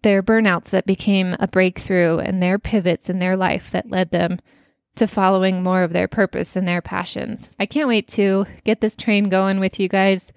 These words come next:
And I just am so excited for this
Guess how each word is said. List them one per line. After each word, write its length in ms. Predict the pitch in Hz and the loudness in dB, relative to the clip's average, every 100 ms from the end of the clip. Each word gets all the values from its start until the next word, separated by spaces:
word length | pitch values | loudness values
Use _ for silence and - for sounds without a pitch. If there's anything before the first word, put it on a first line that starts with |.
| _ | _
And 320 | - 214 202 190 | -2 0 0 0
I 120 | 185 | 0
just 260 | 202 196 - | -2 -2 -4
am 120 | 196 | -4
so 220 | - 233 | 0 0
excited 500 | 226 - 190 170 165 | 0 0 0 0 -4
for 160 | - 180 | -2 0
this 260 | 170 170 | 2 0